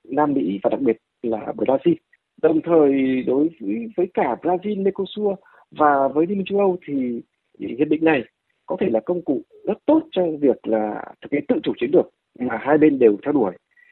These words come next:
cũng như là cái chiến lược, ờ, giảm thiểu rủi ro trong bối cảnh cạnh, cạnh tranh toàn cầu và đặc biệt là toàn cầu hóa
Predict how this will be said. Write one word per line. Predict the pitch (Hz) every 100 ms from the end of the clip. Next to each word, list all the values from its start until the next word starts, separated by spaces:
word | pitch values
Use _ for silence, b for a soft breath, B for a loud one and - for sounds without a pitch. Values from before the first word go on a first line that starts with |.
| b _
cũng | 175 214
như | 220 208
là | 175 143
cái | 127
chiến | - 190
lược, | 170 - _
ờ, | 113 101 - _ -
giảm | 139 95 -
thiểu | 127 98 95 113
rủi | 110 104
ro | 156 151 _ _
trong | - 143
bối | -
cảnh | 143 104 98
cạnh, | 127 - _
cạnh | - 120
tranh | - 156 143
toàn | 139 113
cầu | 120 104 95
và |
đặc | 107 113
biệt | 113
là | 107
toàn | 107
cầu | 101 101 -
hóa | 98